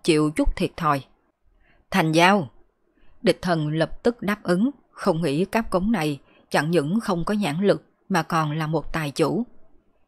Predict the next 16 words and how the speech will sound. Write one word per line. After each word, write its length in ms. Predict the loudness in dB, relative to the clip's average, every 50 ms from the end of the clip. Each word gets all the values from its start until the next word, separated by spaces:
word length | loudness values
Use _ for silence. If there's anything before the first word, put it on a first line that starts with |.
| _ _ _ _ _ _ 0
Viên 260 | 2 2 2 4 2
Minh 220 | 2 2 2 0
mua 180 | 0 0 0 2
bộ 180 | 2 0 0 0
áo 180 | 0 -2 -2 0
giáp 220 | -2 -2 -2 0
này 300 | 0 0 0 0 -4 -6 _ _
không 280 | _ -2 -2 -2 -2 0
phải 160 | -4 -4 -4
muốn 360 | -2 0 0 0 0 0 -2
thử 180 | -2 -2 -4 -4
sức 260 | -2 -4 -4 -4 -2
chịu 200 | -2 -2 -2 0
đựng 240 | -2 -4 -4 -4 -6
của 160 | -4 -2 -2
mình, 240 | 0 0 0 0 -2